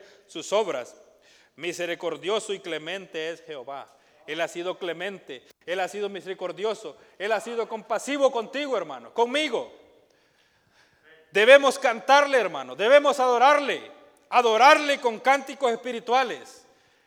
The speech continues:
Él se merece, hermano, porque Él es digno. Él es digno de ser adorado porque Él dio su vida por nosotros, hermano. Perdido estaba yo, hermano, y Él vino a salvarme.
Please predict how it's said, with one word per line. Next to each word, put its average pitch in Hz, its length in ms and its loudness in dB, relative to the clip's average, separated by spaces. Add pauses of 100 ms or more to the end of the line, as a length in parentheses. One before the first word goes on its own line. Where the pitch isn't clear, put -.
(160)
Él 269 220 4
se 262 140 -2
merece, 233 420 0
hermano, 165 360 -8
porque 170 240 -6
Él 220 80 -4
es 185 100 -6
digno. 190 420 -6 (320)
Él 254 200 4
es 214 140 4
digno 240 460 -2
de 175 140 -6
ser 240 240 0
adorado 240 540 4
porque 202 440 -6
Él 262 400 4
dio 254 200 2
su 247 180 -10
vida 269 320 -4
por 233 140 -6
nosotros, 269 560 2
hermano. 151 360 -8 (460)
Perdido 277 600 8
estaba 269 420 2
yo, 285 300 6
hermano, 233 380 0
y 226 140 0
Él 262 120 0
vino 285 360 -2
a 247 60 2
salvarme. 240 680 2